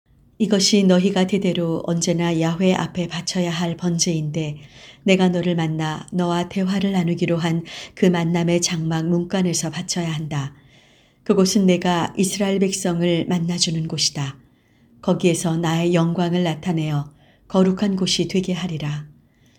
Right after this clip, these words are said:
내가 만남의 장막과 함께 제단을 거룩하게 하겠고 아론과 그의 아들들을 거룩하게 하여 나를 섬기는 사제가 되게 하리라. 내가 이스라엘 백성 가운데 내려와 머물며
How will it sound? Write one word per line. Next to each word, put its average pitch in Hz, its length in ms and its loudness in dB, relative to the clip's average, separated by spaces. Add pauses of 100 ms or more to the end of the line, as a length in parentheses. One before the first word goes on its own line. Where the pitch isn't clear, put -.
(120)
내가 185 280 4
만남의 185 480 4
장막과 180 580 -4
함께 165 680 -4
제단을 190 480 4
거룩하게 185 540 -2
하겠고 160 680 -8 (460)
아론과 160 680 0
그의 185 220 4
아들들을 165 680 -2
거룩하게 185 580 -4
하여 147 420 -2 (420)
나를 175 280 2
섬기는 190 480 2
사제가 190 540 -2
되게 170 240 -2
하리라. 143 540 -4 (760)
내가 180 280 2
이스라엘 190 540 0
백성 185 400 0
가운데 165 500 -2
내려와 156 600 -2
머물며 160 680 -2